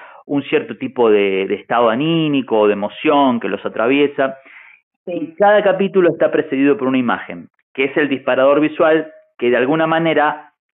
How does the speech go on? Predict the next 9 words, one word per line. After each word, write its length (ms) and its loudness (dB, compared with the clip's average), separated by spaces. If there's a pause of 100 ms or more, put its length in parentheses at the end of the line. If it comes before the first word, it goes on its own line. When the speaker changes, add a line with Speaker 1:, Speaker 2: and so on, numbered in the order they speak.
(120)
Speaker 1:
las 260 -10
prosas 320 -2
poéticas 480 0
que 320 -4 (120)
se 80 -12
incluyen 360 -6
en 100 0
el 60 -8
capítulo 680 -2